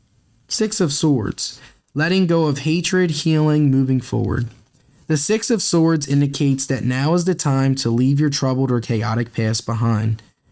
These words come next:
and move forward to a new, brand new experience.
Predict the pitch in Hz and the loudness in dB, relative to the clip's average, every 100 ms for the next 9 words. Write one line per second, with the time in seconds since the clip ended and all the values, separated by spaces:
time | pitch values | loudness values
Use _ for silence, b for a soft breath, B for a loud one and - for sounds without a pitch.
0 | _ - 127 135 165 165 156 147 147 143 | _ -2 2 2 2 0 0 2 2 0
1 | 139 123 117 117 127 131 113 113 113 120 | 0 2 2 2 2 0 0 0 2 2
2 | 113 107 117 120 - 175 180 110 - - | 2 2 0 -2 -2 0 0 0 -4 -8